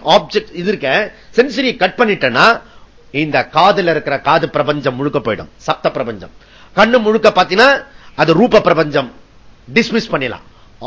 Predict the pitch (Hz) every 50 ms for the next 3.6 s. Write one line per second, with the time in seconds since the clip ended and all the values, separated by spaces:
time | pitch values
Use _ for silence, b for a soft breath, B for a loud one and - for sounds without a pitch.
0 | 139 160 175 190 196 190 165 117 - 123 107 101 120 131 151 202 240 247 - -
1 | - - 156 214 247 220 - 220 170 202 185 165 175 170 160 156 - 170 202 240
2 | 247 - b b b b - 156 175 165 - 151 165 165 - - 139 - 123 110
3 | 107 92 85 - - - - 131 143 - - 147